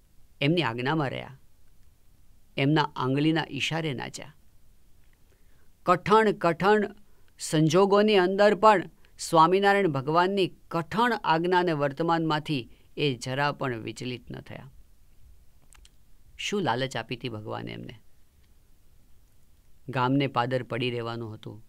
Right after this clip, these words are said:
નદીના કિનારે પડી રહેવાનું હતું, ભિક્ષા માગીને ખાવાનું હતું, અપમાનો સહન કરવાના હતા, માર સહન કરવાના હતા.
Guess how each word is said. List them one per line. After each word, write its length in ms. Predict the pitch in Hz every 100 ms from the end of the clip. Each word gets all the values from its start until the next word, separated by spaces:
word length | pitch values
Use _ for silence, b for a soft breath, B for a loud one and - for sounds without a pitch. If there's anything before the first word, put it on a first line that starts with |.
| -
નદીના 500 | 135 123 127 139 143
કિનારે 400 | 131 120 120 135
પડી 260 | 131 117 113
રહેવાનું 380 | 113 110 110 110
હતું, 200 | 123 123
ભિક્ષા 360 | 135 - 165
માગીને 380 | 135 135 139 135
ખાવાનું 480 | - 113 127 117 107
હતું, 240 | - - -
અપમાનો 520 | 139 180 190 202 185
સહન 300 | 156 143 139
કરવાના 440 | 127 117 113 -
હતા, 280 | - - 113 - - - - b b b b b -
માર 400 | 143 160 208 233
સહન 320 | 214 208 220
કરવાના 500 | 202 196 185 180 143
હતા. 280 | 135 120